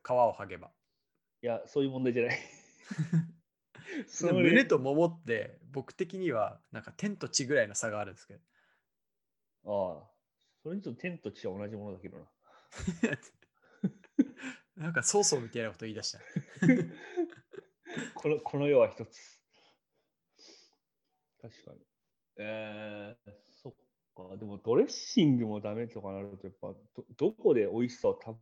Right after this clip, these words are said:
Speaker 2: 保すればいいのか。
Speaker 1: まあ、ドレッシングぐらいは許してあげましょう。
Speaker 2: ドレッシングは許してほしいな。でも、確かにその観点はすごい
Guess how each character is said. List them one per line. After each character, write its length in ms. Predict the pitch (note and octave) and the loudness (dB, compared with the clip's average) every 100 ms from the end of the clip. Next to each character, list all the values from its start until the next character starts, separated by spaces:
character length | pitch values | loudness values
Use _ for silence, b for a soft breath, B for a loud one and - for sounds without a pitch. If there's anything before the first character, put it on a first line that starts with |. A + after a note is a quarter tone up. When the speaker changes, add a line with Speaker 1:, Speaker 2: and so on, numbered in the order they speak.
| _ | _
Speaker 2:
保 60 | G#2 | -18
す 120 | - | -12
れ 80 | G#2 | -10
ば 140 | G2 | -10
い 60 | G2 | -12
い 20 | |
の 100 | F#2 | -14
か。 260 | - B1+ _ _ _ _ - | -16 -18 _ _ _ _ -8
Speaker 1:
ま 180 | B2 | -4
あ、 40 | G#2+ | -4
ド 140 | A2+ | -6
レ 60 | C3+ | -4
ッ 20 | |
シ 220 | - F3 | -2 0
ン 80 | F3 | -2
グ 60 | E3+ | 2
ぐ 80 | |
ら 100 | F3+ | 8
い 40 | C3+ | 8
は 200 | G2 G#2+ | 6 -2
許 60 | |
し 100 | A#2+ | -4
て 80 | - | -4
あ 40 | F2+ | -6
げ 80 | |
ま 80 | F2+ | -10
し 80 | - | -12
ょ 40 | F#2+ | -18
う。 60 | _ _ _ _ _ _ _ _ _ _ | _ _ _ _ _ _ _ _ _ _
Speaker 2:
ド 280 | A#2 G#2+ A2 | -18 -14 -6
レ 100 | C3+ | -2
ッ 40 | G3 | -2
シ 260 | - G#3+ | -4 -8
ン 140 | E3+ C3+ | -6 -4
グ 80 | |
は 80 | A2+ | -4
許 180 | A2 A2+ | -4 -6
し 100 | A2 | -10
て 60 | G#2 | -20
ほ 120 | G2+ | -20
し 180 | - G#2 | -16 -14
い 20 | |
な。 320 | F#2 F2+ F#2 | -12 -14 -12
で 80 | A#2 | -8
も、 240 | A2+ F#2+ B B B _ | -8 -8 B B B _
確 240 | C4+ - - | 2 2 2
か 120 | B2 | 2
に 340 | B2 G2+ E2+ _ _ | 2 -2 -6 _ _
そ 160 | - G3 | -6 -4
の 100 | A#3+ | 0
観 300 | C4 B3 B3 | 2 2 -2
点 80 | |
は 80 | A2 | -8
す 160 | - B2+ | -8 -2
ご 140 | C3+ | 0
い 180 | G2 | 0